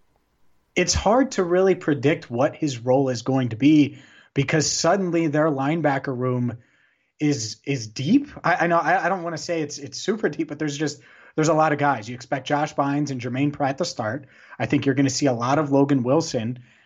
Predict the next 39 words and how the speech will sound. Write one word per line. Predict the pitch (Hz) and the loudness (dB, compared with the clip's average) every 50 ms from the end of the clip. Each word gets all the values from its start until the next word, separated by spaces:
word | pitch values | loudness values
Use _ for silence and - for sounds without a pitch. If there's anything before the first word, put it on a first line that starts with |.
| _ _ _ _ - | _ _ _ _ -6
A-, | 143 143 143 143 | -6 -6 -4 -2
and | 151 147 143 143 143 147 147 | 0 0 2 2 0 0 -2
then | 147 143 160 160 156 | -2 0 0 2 2
wh-, | 151 156 - | 0 0 0
where | 139 147 151 | 2 2 2
does | 151 147 131 | 2 2 0
Akeem | 139 135 - - 160 151 143 | 0 -4 -2 0 2 2 4
Davis | 139 139 131 127 123 - | 4 4 4 2 0 -2
Gaither | - 139 143 147 143 147 | 0 2 2 2 2 0
fit | - - - 113 107 | -2 -2 -6 -6 -6
in? | 104 101 101 | -6 -8 -6
I, | 107 123 127 131 | -4 -4 0 0
I | 143 | 0
think | - 147 - | 0 0 0
he's | - 143 123 - | 0 0 0 2
going | 147 143 143 135 | 2 2 2 2
to | - - 135 123 123 - - - - _ | 0 0 -2 -2 -2 -8 -12 -20 -20 _
contribute | - - 143 - - 160 151 165 | -6 -6 -4 -2 0 0 2 2
on | 156 143 - | 2 2 0
special | - - 139 - - 160 | -2 -4 -4 -2 -2 -4
teams | 147 - 156 151 143 120 | -4 0 0 0 0 0
right | 113 120 117 131 165 | -2 -2 0 2 2
away, | 170 156 135 117 113 123 147 147 - - _ _ _ - | 2 2 0 -2 -2 -4 -4 -6 -6 -18 _ _ _ -10
which | - - | -4 -4
I | 131 | -2
know | 120 123 135 | 0 0 0
you | 131 123 | 0 2
don't | 135 143 139 123 | 2 0 0 -2
like | 113 131 143 143 | -4 -4 -4 -4
to | - 127 | -6 -10
hear, | 123 - 120 127 127 143 147 - - _ _ - - - | -6 -2 0 2 2 2 0 -2 -10 _ _ -20 -12 -8
uh, | 120 123 123 | -6 -4 -2
out | 139 135 | 0 0
of | 131 | 0
a | 117 127 | 0 0
guy | - 127 123 123 | 0 0 0 2
like | 127 123 120 117 - | 0 0 0 -2 -2
that. | 123 117 117 123 143 135 - | -2 -2 0 -2 -2 0 2
And | 151 147 143 143 139 - | 2 4 4 2 0 -2